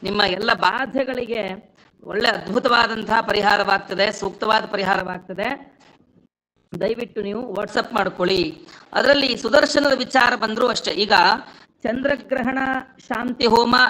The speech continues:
ಎಲ್ಲರಿಗೂ ಅವಶ್ಯಕತೆ ಇದೆ, ಪ್ರತಿಯೊಂದು ರಾಶಿಯವರಿಗೆ. ಆ, ಅದು ಒಂದು ಕಾರಣ. ಇನ್ನೊಂದು ಕಾರಣ ಏನಪ್ಪಾ ಅಂದ್ರೆ, ಎಂಟು ವಿಶೇಷವಾದಂತಹ ದ್ರವ್ಯಗಳೊಂದಿಗೆ, ಆ, ನಾವು ಬೇರೆ ಬೇರೆ ಎಂಟು ವಿಶೇಷವಾದ ದ್ರವ್ಯಗಳೊಂದಿಗೆ ಸುದರ್ಶನ ಹೋಮವನ್ನು ಮಾಡ್ತಾ ಇದ್ದೇವೆ.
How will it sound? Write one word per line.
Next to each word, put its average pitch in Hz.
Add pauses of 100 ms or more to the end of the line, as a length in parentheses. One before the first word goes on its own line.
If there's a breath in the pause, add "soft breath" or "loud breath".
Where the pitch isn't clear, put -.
ಎಲ್ಲರಿಗೂ 226
ಅವಶ್ಯಕತೆ 208
ಇದೆ, 233
ಪ್ರತಿಯೊಂದು 214
ರಾಶಿಯವರಿಗೆ. 196 (460 soft breath)
ಆ, 208
ಅದು 202
ಒಂದು 214
ಕಾರಣ. 165 (160)
ಇನ್ನೊಂದು 302
ಕಾರಣ 262
ಏನಪ್ಪಾ 233
ಅಂದ್ರೆ, 220
ಎಂಟು 269
ವಿಶೇಷವಾದಂತಹ 254 (140)
ದ್ರವ್ಯಗಳೊಂದಿಗೆ, 202 (640)
ಆ, 247
ನಾವು 233
ಬೇರೆ 240
ಬೇರೆ 247
ಎಂಟು 233
ವಿಶೇಷವಾದ 220
ದ್ರವ್ಯಗಳೊಂದಿಗೆ 196
ಸುದರ್ಶನ 240
ಹೋಮವನ್ನು 208
ಮಾಡ್ತಾ 214
ಇದ್ದೇವೆ. -